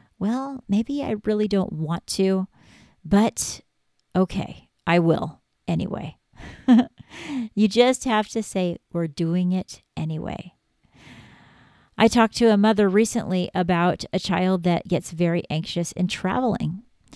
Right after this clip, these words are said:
This s-, this certain type of, uh, thought process works well with that as well. You're going to think about what the child is gonna truly look forward to and focus on that and make that so bright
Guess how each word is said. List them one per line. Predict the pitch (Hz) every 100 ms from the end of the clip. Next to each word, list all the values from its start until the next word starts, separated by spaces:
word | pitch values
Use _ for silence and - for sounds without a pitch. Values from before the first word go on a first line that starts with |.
| - - -
This | 214 - -
s-, | - - - - - -
this | 214
certain | - - 233 226 220
type | - 214 208
of, | 185 165 -
uh, | 165 160 - - _ _ _ _ - _ _
thought | - 214 -
process | - 175 170 - - - 185
works | 180 -
well | 185 180 185
with | 196 -
that | 147 -
as | 180 185
well. | 208 240 - - - -
You're | 208
going | 202 220 220
to | 208
think | - 220 226
about | 220 175 -
what | 160 196 226
the | 247
child | - 196 175 - -
is | 175 170
gonna | 175 165
truly | - - - 202 240 269 269 233
look | 208
forward | - 190 185 190
to | - - - _ _ - -
and | - 180
focus | - 196 202 220 208 -
on | 165 160
that | 160 165 -
and | 170 180
make | 202 240 240
that | 175 190 190 - -
so | - 185 208
bright | 190 175 156 160 185 - - -